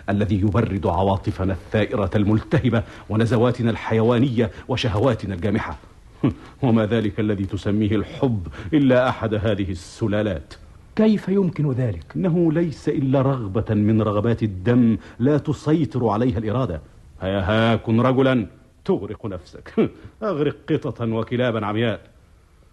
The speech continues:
Speaker 1: لقد آليت على نفسي أن أكون صديقك، وسأظل مرتبطا بك وبكرمك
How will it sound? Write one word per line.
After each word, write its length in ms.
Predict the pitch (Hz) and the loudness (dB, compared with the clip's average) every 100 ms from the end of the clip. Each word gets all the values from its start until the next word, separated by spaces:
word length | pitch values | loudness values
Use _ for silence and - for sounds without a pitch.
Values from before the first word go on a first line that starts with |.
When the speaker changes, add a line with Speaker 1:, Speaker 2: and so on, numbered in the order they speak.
| _ _ - - | _ _ -20 -16
Speaker 1:
لقد 260 | - 117 | -12 -4
آليت 320 | 127 143 123 120 | 0 0 0 -2
على 220 | 104 110 | -4 -2
نفسي 320 | 110 - 101 | -4 -6 -8
أن 60 | 98 | -6
أكون 320 | 92 113 95 | -6 -6 -6
صديقك، 420 | 90 95 98 92 - - - | -6 -6 -6 -8 -10 -18 -12
وسأظل 500 | 87 107 92 92 117 | -8 -6 -4 0 0
مرتبطا 680 | 104 101 90 - 101 90 98 | 2 -2 -4 -6 -6 -4 -2
بك 400 | 92 - - - | -2 -4 -6 -6
وبكرمك 560 | 101 101 110 110 104 | -4 -4 -2 0 0